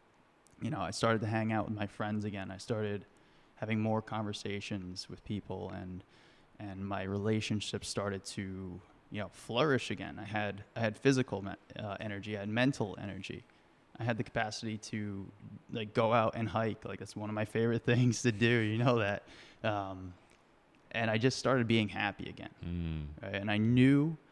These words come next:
Speaker 1: that if I could get out of this depressive funk, that I could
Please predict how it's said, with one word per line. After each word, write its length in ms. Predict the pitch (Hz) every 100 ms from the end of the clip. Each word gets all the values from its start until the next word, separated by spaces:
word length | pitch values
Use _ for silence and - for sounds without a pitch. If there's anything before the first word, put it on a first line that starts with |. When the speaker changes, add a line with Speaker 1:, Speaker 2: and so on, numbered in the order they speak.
| _ _ _ _ -
Speaker 1:
that 140 | 113
if 160 | 107 -
I 220 | 104 104
could 380 | 113 - 113 101
get 180 | 104 101 -
out 260 | 82 - -
of 260 | 107 98
this 480 | 98 110 - - - - _ _ _ _ -
depressive 800 | - - 104 - 104 98 98 - - - _ _
funk, 520 | - - 107 95 - - - _ _ _ _ _ _ _ _ 123
that 160 | 110
I 80 | 107
could 440 | 104 107 98 95